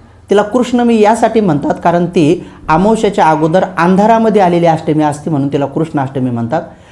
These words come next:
आणि शुक्ल म्हणजे जे पौर्णिमेच्या अगोदर म्हणजे उजेडात आलेली असते म्हणून तिला शुक्लाष्टमी म्हणतात. आणि चतुर्दशी म्हणजे अमावस्येच्या अगोदरचा दिवस. बुद्धाने अमावस्या हे भिक्खूसाठी उपोषित आहे.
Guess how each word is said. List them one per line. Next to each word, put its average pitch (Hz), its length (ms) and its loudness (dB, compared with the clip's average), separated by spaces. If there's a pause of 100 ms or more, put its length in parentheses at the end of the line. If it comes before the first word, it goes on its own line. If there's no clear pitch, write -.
(140)
आणि 147 160 0
शुक्ल 226 300 -2
म्हणजे 165 280 2
जे 160 160 0
पौर्णिमेच्या 160 600 0
अगोदर 151 280 0
म्हणजे 139 200 0
उजेडात 185 420 2
आलेली 143 240 0
असते 139 220 -6
म्हणून 127 180 -6
तिला 127 180 -8
शुक्लाष्टमी 123 560 -6
म्हणतात. 110 340 -6 (460)
आणि 147 340 0 (320)
चतुर्दशी 190 480 0
म्हणजे 160 200 0
अमावस्येच्या 151 600 -2
अगोदरचा 135 520 -2
दिवस. 127 360 -2 (400)
बुद्धाने 170 320 0
अमावस्या 156 640 -2 (120)
हे 135 100 -2
भिक्खूसाठी 170 800 -2
उपोषित 175 440 -2
आहे. 123 200 -2